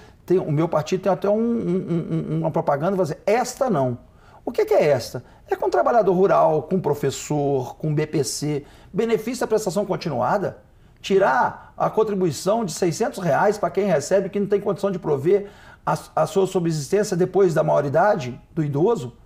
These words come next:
da pessoa com deficiência. Esse é um plano, esses são os privilegiados que dão o rombo da Previdência? Não é possível que o Rodrigo, que o Paulo Guedes não saibam que esse pessoal que tá na base da pirâmide não são os responsáveis pelos privilégios da Previdência.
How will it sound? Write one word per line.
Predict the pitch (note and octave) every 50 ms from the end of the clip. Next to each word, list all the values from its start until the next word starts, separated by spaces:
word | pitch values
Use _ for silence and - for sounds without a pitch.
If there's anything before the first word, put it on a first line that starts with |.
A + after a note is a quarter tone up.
| - - - - - - -
da | E3+ -
pessoa | - G#3+ G3+ - A3 A#3 A#3+
com | A#3 A#3
deficiência. | A3 G3 - - D3 - - B2+ C3 E3+ A3+ A#3 - - - - - - - - - - - - -
Esse | - C#4 F4+ G#4 F#4+ - - -
é | G#3
um | F#3
plano, | - D#3+ F3 F#3 F#3 -
esses | - - G4+ G4+ - -
são | - - A#3
os | G#3+ -
privilegiados | - A3+ A3 G3 G3 F#3 F3+ E3 D3+ D3 E3+ G3+ A3 - - - - - - - - -
que | - G3+ G#3
dão | D#3+ G#3 A3+ A3
o | F3+
rombo | D#3+ F#3+ A3+ A#3 G3+
da | F3 D#3+
Previdência? | - F#3 E3+ C#3 B2+ C#3+ G#3 C#4+ D4+ - - A#2+ - - - - - - -
Não | C4+ F4
é | F#4
possível | - A4 G#4+ - - G#3+ C4+ D4+ B3+ G#3
que | - A3+
o | A3
Rodrigo, | G3 G3 D#3+ D3 D3+ F3+ F#3+ G#3 G#3 E3+ E3 F#3 F3+ E3+ - - - - -
que | - G#3+
o | G3+
Paulo | G#3 - G#3 G3+ E3+ D#3
Guedes | B2+ C#3 D3+ E3 G3 G#3 - - - - - - -
não | - G#3 C4+ D#4+ E4
saibam | D#4+ - A3 G#3 G#3+ F#3+ F#3+
que | - - G3+ A3
esse | C4 C4 - -
pessoal | - G3 G3 - G#3 F3+
que | -
tá | - G3
na | F#3 E3 D3
base | D3 D#3 D3+ D#3+ D3 C#3
da | D3 -
pirâmide | - C#3 C#3+ F#3+ A#3+ C#4+ C#4 - D3 C3+ - - - - - -
não | C#4 G4+ A4
são | G#4+ - - F#4 F#4+
os | C#4
responsáveis | D4 F4+ E4+ - - E4+ E4+ - A3+ G3 A3+ B3+ D4 -
pelos | - - D4+ C4
privilégios | A3 D#4 E4 D#4 D#4+ C4 G#3 G#3+ A3 G#3+
da | A#3+
Previdência. | A3+ D#4+ E4 E4+ D#4+ D4 E3+ F#3 A3+ A3+ - -